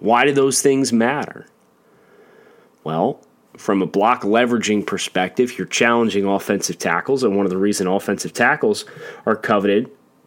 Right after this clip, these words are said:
and, and boxed in as offensive tackles is because of their length. Jerome's not a long dude. So you get Jerome in tight quarters, how much success is he gonna have pressing and extending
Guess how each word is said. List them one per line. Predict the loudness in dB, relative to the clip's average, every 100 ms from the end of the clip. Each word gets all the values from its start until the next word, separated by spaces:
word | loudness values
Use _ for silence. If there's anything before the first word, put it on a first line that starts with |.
| _ _
and, | -2
and | 2 0 0
boxed | 2 2 0 0
in | 2
as | 2
offensive | 0 0 -4 -2
tackles | 0 0 0 -2 0
is | -2
because | -2 -2 0 -2
of | -2
their | 0 0
length. | 2 0 0 -2 -4 -14 -20 _ _ -20 -20 -20 -20 _
Jerome's | 0 0 2 2
not | 2
a |
long | 2 2 2 2 2
dude. | 2 2 0 -4 -12 -20 _ -20 -20 -8
So | 0
you | 2 4
get | 2 2
Jerome | 2 2 2
in | 2
tight | 0 -2 -2 -4
quarters, | -2 0 2 0 -4 -6 -10 _ _ _ _ -20 _ _
how | 0 2
much | 2
success | 0 -2 0 2 0 0
is | -2
he | 2
gonna | 2
have | 2 -2 -4
pressing | -2 0 2 0 0
and |
extending | 0 0 0 2 2 2 0 -4